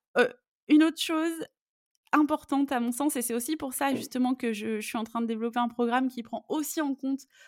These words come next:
heu, la prestance, la, la manière de se comporter, et cetera. C'est justement, je trouve, de, hem, parce qu'en fait, j'ai remarqué que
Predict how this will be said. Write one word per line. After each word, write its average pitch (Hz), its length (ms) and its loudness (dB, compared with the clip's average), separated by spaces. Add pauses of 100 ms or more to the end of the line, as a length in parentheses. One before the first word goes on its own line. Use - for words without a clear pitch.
(140)
heu, 208 200 -4
la 214 160 -2
prestance, 254 720 -2
la, 214 280 -2
la 214 100 -2
manière 247 280 0
de 233 80 -4
se - 80 -8
comporter, 247 440 -4
et 233 60 -10
cetera. 226 460 0 (360)
C'est 262 240 0
justement, 302 540 2
je 269 100 0
trouve, 294 340 -4 (300)
de, 247 340 0
hem, 220 280 -2 (220)
parce - 120 -12
qu'en 285 120 -2
fait, 392 160 -2 (220)
j'ai 220 180 -6
remarqué 240 380 -4
que - 60 -20